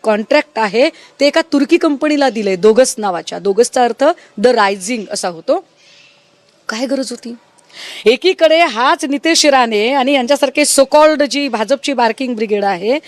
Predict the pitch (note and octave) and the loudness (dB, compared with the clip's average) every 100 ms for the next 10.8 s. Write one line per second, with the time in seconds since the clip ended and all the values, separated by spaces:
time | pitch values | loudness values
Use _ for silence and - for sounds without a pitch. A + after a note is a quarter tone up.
0 | - - - E4+ E4 C#4+ E4 D#4 D4 - | -20 -4 0 0 0 0 0 0 -2 -2
1 | B3+ G#3+ A3 A#3+ D4+ - - - E4+ E4 | -4 -4 -2 -2 -2 -10 -20 0 0 0
2 | D4+ F4 F#4 F#4+ F4+ F4 F4+ F4 F4 D4+ | -2 2 2 0 -6 -6 -4 -4 -6 -4
3 | D4+ D4 C#4+ A#3+ A#3 A3 F#3+ G3+ F#3+ E3 | -4 0 0 2 0 -2 -2 -4 -6 -10
4 | - - B3 C4+ C#4+ C4 C4+ C4+ C4 C4 | -16 -6 2 2 0 -8 -4 -2 0 0
5 | C4 B3+ B3+ B3 B3 A#3+ B3+ B3+ B3+ A#3 | 0 2 0 2 0 0 -2 0 0 0
6 | A#3 B3+ B3+ B3 B3 B3 B3+ B3+ B3+ B3+ | 0 0 2 2 2 0 0 -4 2 4
7 | B3+ C4 B3 A#3+ C4 B3 D4 C4 - - | 6 4 2 0 0 2 2 0 -8 -2
8 | B3 B3+ - F#4+ - F4 F#4 E4 E4 E4 | -2 -2 -6 -6 -2 -2 -2 -2 -2 -2
9 | D4+ C#4 A#3+ G#3 G3 G3 G3+ F#3 F#3 _ | 0 0 0 -2 -6 -8 -12 -14 -20 _
10 | _ _ _ _ _ _ _ B3 | _ _ _ _ _ _ _ -2